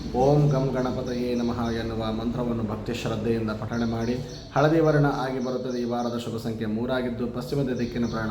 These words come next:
ಸದಾ ಮಂಗಳವನ್ನುಂಟು ಮಾಡಲಿದೆ. ಬನ್ನಿ, ಕರ್ಕಾಟಕ ಲಗ್ನ ಮತ್ತು ಕರ್ಕಾಟಕ ಲಾಸದ-, ರಾಶಿಯಲ್ಲಿ ಜನಿಸಿದವರ ವಿಶೇಷತೆಯನ್ನು ನೋಡೋಣ.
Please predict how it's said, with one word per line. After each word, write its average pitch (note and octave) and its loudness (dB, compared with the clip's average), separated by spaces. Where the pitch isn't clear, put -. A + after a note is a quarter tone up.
ಸದಾ A2 -2
ಮಂಗಳವನ್ನುಂಟು A2+ -2
ಮಾಡಲಿದೆ. G2+ -4
ಬನ್ನಿ, B2+ -2
ಕರ್ಕಾಟಕ C#3 2
ಲಗ್ನ B2+ 2
ಮತ್ತು C3 0
ಕರ್ಕಾಟಕ A#2+ -4
ಲಾಸದ-, A#2+ -2
ರಾಶಿಯಲ್ಲಿ B2 0
ಜನಿಸಿದವರ A#2+ 0
ವಿಶೇಷತೆಯನ್ನು A2+ -2
ನೋಡೋಣ. G#2 -2